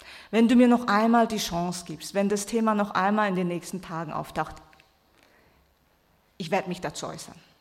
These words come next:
Und dann vergingen die letzten zwei Tage.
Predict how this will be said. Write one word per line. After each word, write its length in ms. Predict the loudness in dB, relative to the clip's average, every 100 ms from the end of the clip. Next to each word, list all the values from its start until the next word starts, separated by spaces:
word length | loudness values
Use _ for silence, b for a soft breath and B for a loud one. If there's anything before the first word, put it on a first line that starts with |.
| _ _ _ _ _ _ _ _ b b b b b b _ _ _ -10
Und 120 | 0
dann 160 | 0 2
vergingen 400 | 2 2 0 0
die 100 | 0
letzten 320 | -2 -2 -4
zwei 200 | 2 2
Tage. 360 | 2 0 0